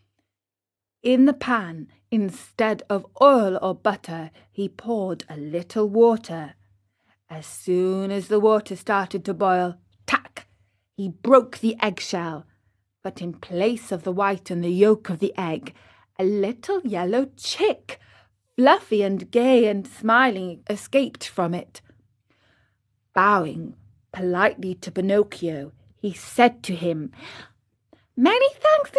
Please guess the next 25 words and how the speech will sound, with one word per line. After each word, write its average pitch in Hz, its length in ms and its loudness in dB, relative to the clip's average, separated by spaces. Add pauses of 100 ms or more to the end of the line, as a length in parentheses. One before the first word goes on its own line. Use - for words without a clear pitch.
indeed, 605 560 0
Mister 269 240 2
Pinocchio, 240 840 6 (180)
for 302 80 4
having 311 300 8
saved 339 560 4
me 254 220 8
the 277 100 4
trouble 294 380 6
of 269 180 8
breaking 294 400 4
my 330 220 8
shell. 339 680 4 (460)
Goodbye 440 920 8 (200)
and 294 280 6
good 370 180 4
luck 370 380 6
to 285 100 0
you, 240 460 2 (300)
and 320 280 4
remember 330 560 6
me 370 300 6
to 294 180 -2
the 285 160 6
family." 339 960 4